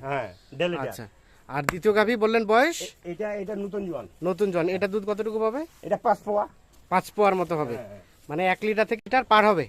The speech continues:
Speaker 1: পার হবে এটা।
Speaker 2: আচ্ছা, এটা
Speaker 1: এটা
Speaker 2: দুই নাম্বার।
Speaker 1: দুই নাম্বার।
Speaker 2: বয়স হচ্ছে নতুন জোয়ান?
Speaker 1: নতুন জোয়ান।
Speaker 2: মোটামুটি সব সুস্থ সবল?
Speaker 1: সুস্থ সবল।
Speaker 2: ওলান টোলান সব ঠিক আছে?
Speaker 1: সব ঠিক আছে।
Speaker 2: সব
Speaker 1: দেখে
Speaker 2: ঠিক
Speaker 1: শুনে
Speaker 2: আছে।
Speaker 1: নিয়ে যাবে।
Speaker 2: দেখে শুনে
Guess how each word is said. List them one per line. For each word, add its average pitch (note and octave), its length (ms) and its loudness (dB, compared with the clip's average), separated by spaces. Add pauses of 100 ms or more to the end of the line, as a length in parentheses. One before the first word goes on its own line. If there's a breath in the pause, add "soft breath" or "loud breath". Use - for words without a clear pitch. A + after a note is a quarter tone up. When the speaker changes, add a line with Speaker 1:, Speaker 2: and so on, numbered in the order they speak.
(120)
Speaker 1:
পার F#3+ 180 -4
হবে F3+ 200 -6
এটা। A#2 180 -16 (380)
Speaker 2:
আচ্ছা, A2+ 180 -18
এটা D3 120 -6
Speaker 1:
এটা D#3 100 -8
Speaker 2:
দুই G#3+ 80 4
নাম্বার। F3+ 280 2 (300)
Speaker 1:
দুই D#3 140 -14
নাম্বার। D3 260 -12 (120)
Speaker 2:
বয়স F3 280 2
হচ্ছে A3 180 -2
নতুন A#3+ 300 2
জোয়ান? F3+ 220 4
Speaker 1:
নতুন F#3+ 340 -6
জোয়ান। B2+ 180 -12 (440)
Speaker 2:
মোটামুটি F3+ 360 -2
সব A3 180 0
সুস্থ A3+ 280 -6
সবল? F3+ 300 0
Speaker 1:
সুস্থ F3+ 200 -12
সবল। B2 300 -12 (420)
Speaker 2:
ওলান F3 240 -2
টোলান G#3+ 260 2
সব G3+ 160 -2 (100)
ঠিক G3+ 100 0
আছে? E3+ 200 -4
Speaker 1:
সব G#3+ 140 4 (220)
ঠিক G3 200 2
আছে। A2 180 -4 (280)
Speaker 2:
সব - 80 -6
Speaker 1:
দেখে F#3 140 2
Speaker 2:
ঠিক G3 60 2
Speaker 1:
শুনে G3+ 140 2
Speaker 2:
আছে। F3 80 2
Speaker 1:
নিয়ে C#3+ 120 -2
যাবে। G2+ 200 -14
Speaker 2:
দেখে E3+ 220 -4
শুনে F3 120 -2